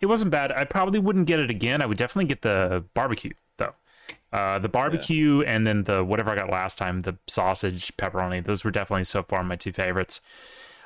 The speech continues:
Speaker 1: Uh, then today, I,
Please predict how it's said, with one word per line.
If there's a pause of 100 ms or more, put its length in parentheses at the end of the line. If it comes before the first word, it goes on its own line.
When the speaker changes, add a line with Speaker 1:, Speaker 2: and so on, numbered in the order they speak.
Speaker 1:
Uh,
then
today, (1500)
I,